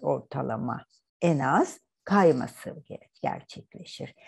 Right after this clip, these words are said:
Yani ortadan elmayı kesip kaydırmışsınız gibi. Bu kafatasında da, omuzlarda da, kalça ekleminde de, bütün ayağa kadar her yerde kendini gösterir.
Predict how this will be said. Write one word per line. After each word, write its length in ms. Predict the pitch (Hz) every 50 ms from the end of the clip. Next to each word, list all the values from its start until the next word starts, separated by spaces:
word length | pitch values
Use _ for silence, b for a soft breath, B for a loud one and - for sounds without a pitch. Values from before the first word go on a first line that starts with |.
| B B B -
Yani 200 | - 226 208 -
ortadan 600 | - - 262 262 - - 247 190 175 160 151 -
elmayı 500 | - 220 226 220 196 170 156 143 147 -
kesip 460 | - 254 226 - - - - - -
kaydırmışsınız 1080 | - 233 214 190 180 156 160 143 127 123 113 120 - - - - - - - - - - -
gibi. 300 | - - - - - - _ _ _ _ _ _ _ _ _ _ _
Bu 380 | 190 196 277 453 587 - - - -
kafatasında 920 | - 220 - 392 480 - - 320 247 - - 196 185 170 156 156 147 139 -
da, 400 | 135 139 151 - - 247 349 _ _ _ _ _ _ _ -
omuzlarda 920 | 160 147 151 147 147 - - 147 143 135 139 143 139 139 - 160 165 -
da, 340 | 156 139 135 139 170 214 - _ _
kalça 440 | - 151 139 135 123 - - - 156
ekleminde 840 | 156 - - 151 139 131 127 127 127 123 123 120 120 120 113 110 -
de, 360 | 151 170 190 220 311 320 - _ _ -
bütün 340 | 151 143 - - 214 214 214 -
ayağa 440 | - 139 135 123 117 - 139 139 -
kadar 340 | - - - - - -
her 260 | 165 196 240 254 240 185
yerde 580 | 151 127 113 - - - - - 320 381 -
kendini 600 | - 208 175 160 143 131 127 131 160 208 262 269
gösterir. 760 | - 139 131 - - - - 110 117 - 123 - - _ _